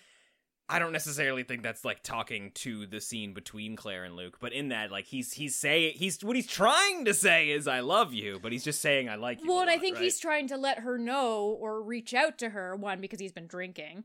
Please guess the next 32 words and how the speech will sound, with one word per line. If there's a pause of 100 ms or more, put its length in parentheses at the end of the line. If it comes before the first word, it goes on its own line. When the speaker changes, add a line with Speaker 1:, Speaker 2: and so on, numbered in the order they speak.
(120)
Speaker 1:
<laughs>
Speaker 2:
Uh,
Speaker 1:
Yeah. (160)
Speaker 2:
two,
because
their
business
relationship
is
coming
to
an
end.
Speaker 1:
They're
Speaker 2:
This
Speaker 1:
never
Speaker 2:
is
Speaker 1:
gonna
see
each
other
again.
Speaker 2:
Exactly.
Speaker 1:
Yeah.
Speaker 2:
So
if
he
doesn't
make
a
connection
beyond